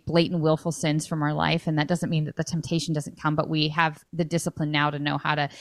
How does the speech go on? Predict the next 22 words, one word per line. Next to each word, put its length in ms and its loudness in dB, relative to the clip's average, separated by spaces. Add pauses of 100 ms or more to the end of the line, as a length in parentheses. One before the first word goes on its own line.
(140)
navigate 520 2
that 160 -6
temptation 520 0
when 140 2
it 80 -4
comes. 360 0
And, 320 -2
and 380 2 (380)
it, 280 2
so 360 6 (180)
then 300 4
the 300 6
question 340 4
is 180 2 (160)
now, 200 4
what 200 8
is 120 2
the 60 0
next 260 -2
level 200 0
of 120 -6
maturity? 600 -4